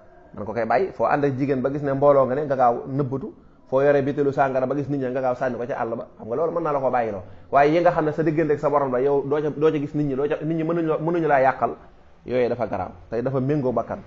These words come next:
Ni nga xamee ni rek jëfe ndigal moo gën a yomb bàyyi tere. <laughs> Loolu moom lu leer naññ la. Jëfe ndigal, julli jot nga jàpp julli, wax dëgg Yàlla yor sa kurus tocc toccal, ajjuma jot nga sol sa yére dem, yooyu moom, wax dëgg Yàlla moo gën a yomb nag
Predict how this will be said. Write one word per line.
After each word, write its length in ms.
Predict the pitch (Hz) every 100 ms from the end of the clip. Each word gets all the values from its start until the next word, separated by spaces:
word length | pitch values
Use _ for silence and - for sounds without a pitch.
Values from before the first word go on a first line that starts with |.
| - - - - - - 139
Ni 120 | 190
nga 120 | 202
xamee 320 | 196 180 156
ni 60 | 143
rek 140 | 143 - - - - - - 123 131
jëfe 260 | 185 180
ndigal 340 | 165 151 147 160 -
moo 220 | 127 151
gën 120 | 143
a 40 | 139
yomb 220 | 135 127
bàyyi 200 | 127 120
tere. 220 | 120 95 90 - -
<laughs> 720 | 135 127 104 - - - - 123
Loolu 180 | 117
moom 140 | 135 135
lu 40 | 139
leer 160 | 127 120
naññ 240 | 139 143
la. 120 | - - - - - - - - 117
Jëfe 200 | 123 139
ndigal, 220 | 135 120 110
julli 180 | 147 143
jot 100 | 135 135
nga 120 | 135
jàpp 240 | 147 143
julli, 360 | 131 147 123 98 -
wax 80 | 120
dëgg 100 | 147
Yàlla 180 | 127
yor 120 | 139 139
sa 80 |
kurus 200 | 143 151
tocc 200 | - 147 147
toccal, 280 | 147 139 117 -
ajjuma 300 | 131 139 139
jot 120 | 143 139
nga 140 | 139
sol 180 | 147 135
sa 80 | 143
yére 160 | 139
dem, 240 | 131 139 135 131
yooyu 240 | 143 147
moom, 180 | 143 151 - - - _ - -
wax 60 | 110
dëgg 100 | 143
Yàlla 180 | 151 143
moo 300 | 139 170 170
gën 140 | 170
a 60 | 165
yomb 260 | 160 151
nag 140 | 147